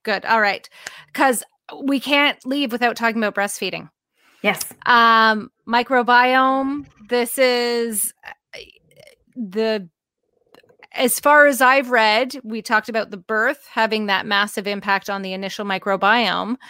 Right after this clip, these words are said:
Speaker 1: but breastfeeding is a huge component to establishing the microbiome during those first three years. So can you tell us, why is it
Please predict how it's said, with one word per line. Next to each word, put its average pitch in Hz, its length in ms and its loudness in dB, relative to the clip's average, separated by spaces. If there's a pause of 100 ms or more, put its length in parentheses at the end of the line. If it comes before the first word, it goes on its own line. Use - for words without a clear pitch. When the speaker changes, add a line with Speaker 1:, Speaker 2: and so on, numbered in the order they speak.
(280)
Speaker 1:
but 208 600 2 (320)
breastfeeding 220 800 0 (380)
is 208 420 0
a 190 220 -4
huge 349 880 4 (180)
component 208 540 -2
to 220 100 -6
establishing 196 1040 -4 (240)
the 208 80 -4
microbiome 180 840 -2
during 175 300 -4
those 170 240 -4
first 185 320 -4
three 190 180 -6
years. 190 420 -2
So 233 280 2 (440)
can 285 200 2
you 294 100 4
tell 339 240 0
us, 370 160 2 (140)
why 202 500 2
is 370 240 2
it 196 220 -2